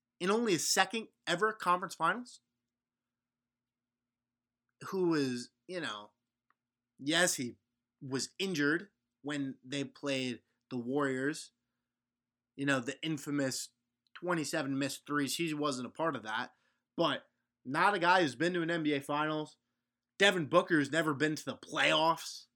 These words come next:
Cam Johnson, never been to the playoffs. Mikal Bridges, never been to the playoffs. DeAndre Ayton, never. Or the Clippers, with Paul George, who has a history of choking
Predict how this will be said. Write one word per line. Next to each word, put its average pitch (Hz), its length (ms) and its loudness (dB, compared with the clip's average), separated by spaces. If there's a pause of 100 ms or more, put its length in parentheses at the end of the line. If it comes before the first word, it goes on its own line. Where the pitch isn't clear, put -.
(680)
Cam 180 280 2
Johnson, 156 500 0
never 147 160 -2
been 147 160 -4
to 143 60 -2
the - 240 -6
playoffs. 151 320 0
Mikal 147 320 -6
Bridges, 143 320 -4
never 139 160 -6
been 143 200 -2
to 127 80 -4
the - 0 -
playoffs. 151 760 0 (920)
DeAndre 143 420 0
Ayton, 143 280 -2
never. 139 480 2 (1300)
Or 208 200 8
the 196 80 0
Clippers, 170 720 2 (800)
with 147 200 -6
Paul 220 240 4
George, 185 320 2
who 170 60 -4
has 151 160 0
a 135 60 -6
history 170 460 0
of - 120 -4
choking 147 500 -2